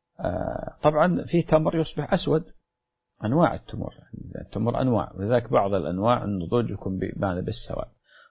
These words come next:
عمومًا هذا ال-، هذا بي-، إيش؟ بالألوان. النوع الثاني أو الوصف الثاني أن تؤمن العاهة على الثمار غالبًا، هذا وصف مهم، أن تؤمن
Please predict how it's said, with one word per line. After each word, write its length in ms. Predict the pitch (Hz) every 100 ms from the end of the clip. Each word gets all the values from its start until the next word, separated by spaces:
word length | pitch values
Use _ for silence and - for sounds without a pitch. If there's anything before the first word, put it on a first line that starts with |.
| -
عمومًا 400 | 117 156 147 92 -
هذا 340 | 113 151 151
ال-، 380 | 117 104 95 - - _ _ _ _ -
هذا 260 | 107 123 113
بي-، 280 | 113 117 -
إيش؟ 280 | 113 113
بالألوان. 500 | - - - 92 76 - _ _ _ _ -
النوع 280 | 135 180 160
الثاني 720 | - - 131 120 127 - - _ -
أو 100 | 104
الوصف 320 | 113 135 -
الثاني 440 | 120 - 117 113 104
أن 120 | 104
تؤمن 600 | - - 123 127 - - - _ _ _ -
العاهة 720 | 101 90 113 98 90 95 - _ _ _ _
على 240 | - 107
الثمار 560 | 98 - 101 120 123 92
غالبًا، 560 | 90 87 78 76 71 62 - _ _ _ _
هذا 200 | - -
وصف 280 | 110 113 -
مهم، 300 | 98 95 67 - _ _ _ _ _
أن 120 | 87 92
تؤمن 540 | - - 95 95 123